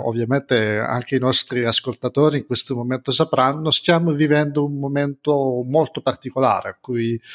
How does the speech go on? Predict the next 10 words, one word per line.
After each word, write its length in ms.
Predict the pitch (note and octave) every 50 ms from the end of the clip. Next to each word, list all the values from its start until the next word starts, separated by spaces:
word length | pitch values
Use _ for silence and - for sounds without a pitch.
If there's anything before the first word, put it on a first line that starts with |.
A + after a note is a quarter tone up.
| - - - - - _
effettivamente 600 | - A#2+ - C#3 C3+ - B2 A#2+ C3 F#3+ G3 -
non 180 | E3 C3+ B2+ B2+
eravamo 420 | B2+ A#2+ A#2+ A#2 A#2+ A#2+ A#2 A#2+
preparati 1000 | - - B2 - - B2+ B2+ B2+ C#3+ D3+ E3 E3 - F3+ F3+ F3+ F3 F3 F3 E3 - _ _ _ _ _ _ _ _ _ _ _ _ _ _
da 320 | A#2+ A#2 C#3 C#3 C3 B2+ - _ _ _ _ _ _ _ _
diversi 500 | B2+ B2+ B2+ E3 F#3+ F#3 - - - -
punti 300 | - A2+ A2 G#2 - A2
di 80 | G#2
vista, 500 | G2+ G#2 G#2+ G2+ - - - - - - -
ma 500 | D#3+ C#3+ D#3 E3+ F#3 F#3 G3 G#3+ - -